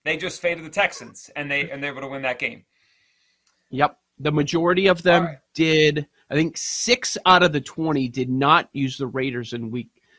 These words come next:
Speaker 2: seven. So I thought that was interesting.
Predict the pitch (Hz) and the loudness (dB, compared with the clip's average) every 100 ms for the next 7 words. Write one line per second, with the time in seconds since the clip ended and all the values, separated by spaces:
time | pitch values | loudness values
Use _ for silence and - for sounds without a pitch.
0 | _ - - 202 165 104 123 _ _ - | _ -8 4 6 6 0 -8 _ _ -4
1 | 160 147 - - 143 151 123 - - 135 | 0 0 -2 -4 2 2 2 -4 -10 6
2 | 160 208 151 123 - 120 123 123 - 131 | 8 8 4 0 -2 -6 -6 -10 -4 -4
3 | 131 | -4